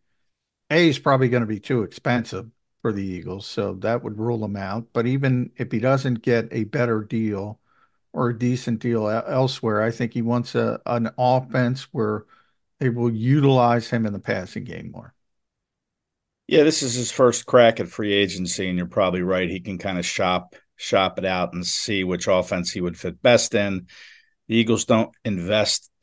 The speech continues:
Speaker 2: a lot of financial resources in the position. Obviously, they let Miles Sanders walk last year after his thousand-yard year. I think they let DeAndre Swift go after his thousand-yard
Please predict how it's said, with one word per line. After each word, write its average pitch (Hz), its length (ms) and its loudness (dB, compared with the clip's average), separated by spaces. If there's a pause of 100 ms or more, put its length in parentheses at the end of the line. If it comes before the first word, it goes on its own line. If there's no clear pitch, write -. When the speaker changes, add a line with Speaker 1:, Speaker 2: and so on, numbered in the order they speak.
Speaker 2:
a 95 60 -2
lot 95 320 2
of 85 100 -6
financial 98 580 -2
resources 92 720 -4
in 92 140 -4
the 87 80 -2
position. 95 680 -8
Obviously, 92 480 -4
they 90 60 -2
let 85 240 -2
Miles 90 300 -2
Sanders 95 420 -4
walk 92 300 0
last 90 360 0
year 101 220 0
after 92 220 -2
his 101 260 -4
thousand-yard 98 640 0
year. 92 200 -2
I 87 80 0
think 95 280 -8
they 92 100 -4
let 90 240 -2
DeAndre 90 420 -4
Swift - 360 -6
go 90 340 2 (520)
after - 260 -12
his 123 260 2
thousand-yard 113 840 4